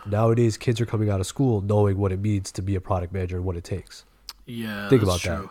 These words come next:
Speaker 1: that, right? So
Speaker 2: Yeah.
Speaker 1: because of this trend and, and the shift in terms of what the industry looks like and what the, the most, I guess, popular job area is, they're catering themselves and, and they're catering the education towards what's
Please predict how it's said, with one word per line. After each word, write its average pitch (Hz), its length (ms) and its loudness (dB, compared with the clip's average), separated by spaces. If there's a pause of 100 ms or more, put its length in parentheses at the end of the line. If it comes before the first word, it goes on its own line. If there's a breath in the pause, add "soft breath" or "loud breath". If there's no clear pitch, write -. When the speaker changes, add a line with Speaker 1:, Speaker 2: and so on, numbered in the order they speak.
(120)
Speaker 1:
that, 98 60 -2
right? 107 140 -2 (420 loud breath)
So 120 180 4
Speaker 2:
Yeah. 104 60 2 (440 loud breath)
Speaker 1:
because 151 340 2
of 170 100 4
this 123 120 0
trend 113 540 0
and, 107 160 -2
and 101 220 -4
the 101 80 0
shift - 420 0
in 98 200 -4
terms 104 260 0
of 98 260 -2
what 101 200 -2
the 101 100 -2
industry 101 320 -2
looks 101 200 0
like 98 200 0
and 95 160 -2
what 98 140 -2
the, 95 120 -2 (100)
the 107 200 -10 (160)
most, 110 420 -2 (400 loud breath)
I 95 80 -2
guess, 98 140 0
popular 101 440 0
job 95 380 2
area 95 300 2
is, 92 400 2 (1120 soft breath)
they're 104 240 4
catering 123 480 2
themselves 101 480 2
and, 92 140 -2
and 95 260 -4
they're 98 180 0
catering 107 340 0
the 101 120 2
education 98 640 0
towards 104 560 0 (260)
what's - 380 -2